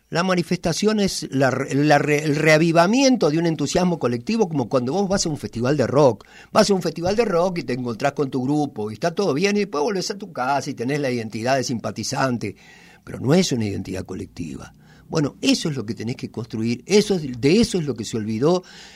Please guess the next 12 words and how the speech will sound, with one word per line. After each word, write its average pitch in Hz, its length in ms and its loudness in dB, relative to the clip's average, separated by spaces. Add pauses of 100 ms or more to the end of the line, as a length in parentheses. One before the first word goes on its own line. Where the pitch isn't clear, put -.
(120)
eh, 110 400 -4
se 123 100 -4
olvidaron 131 400 2
los 123 100 0
partidos 127 360 -2
que 113 100 -2
tenían 131 320 -2
tradiciones 120 540 -4
inclusivas 117 560 -4
en 113 80 -8
la 107 80 -4
Argentina, 127 600 -4